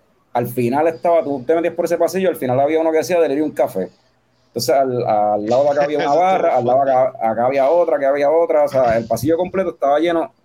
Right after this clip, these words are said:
Speaker 1: Melissa dice que eran como
Speaker 2: Ocho,
Speaker 1: ocho.
Speaker 2: dice, ajá. Pues, algo así.
Speaker 1: Eran todas, eran diferentes barras de la compañía que hace Delirium, so, no todo era Delirium, tú sabes, ellos tienen otros productos también y otras marcas.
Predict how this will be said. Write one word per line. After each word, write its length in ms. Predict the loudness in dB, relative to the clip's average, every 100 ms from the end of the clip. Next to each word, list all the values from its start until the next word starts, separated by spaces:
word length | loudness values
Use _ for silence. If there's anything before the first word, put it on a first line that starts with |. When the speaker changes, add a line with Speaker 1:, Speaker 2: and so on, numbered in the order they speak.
| -6
Speaker 1:
Melissa 320 | -4 -2 0
dice 180 | 0 0
que 80 | 0
eran 160 | -2
como 180 | -4 -4
Speaker 2:
Ocho, 140 | 0 0
Speaker 1:
ocho. 60 |
Speaker 2:
dice, 240 | -2 -6 -8 -10 -12
ajá. 240 | -16 -16 -18 -20 -20 _ -10
Pues, 340 | -10 -10 -16 -20 _
algo 240 | -10 -6 -6
así. 280 | -6 -8 -12 -18 _
Speaker 1:
Eran 240 | -2 0 0
todas, 260 | 0 -2 -4 -4
eran 340 | -2 -2 -2
diferentes 480 | -4 -2 -2 -4 -2
barras 320 | 0 0 0
de 100 | 0
la 80 | -2
compañía 520 | -2 -2 0 0 -2
que 120 | 0
hace 200 | 0 0
Delirium, 400 | 0 0 0 -2
so, 140 | -4 -4
no 120 | -2
todo 280 | 0 0 2
era 140 | 2
Delirium, 520 | 2 0 -2 -2 -4 -8 _
tú 60 | -6
sabes, 300 | -2 0 0
ellos 120 | -2
tienen 200 | -4 -2
otros 200 | -2 -2
productos 440 | -2 -2 -2 -6
también 360 | -4 -4 -2 -2
y 40 |
otras 180 | -2 -4
marcas. 380 | -4 -4 -6 -16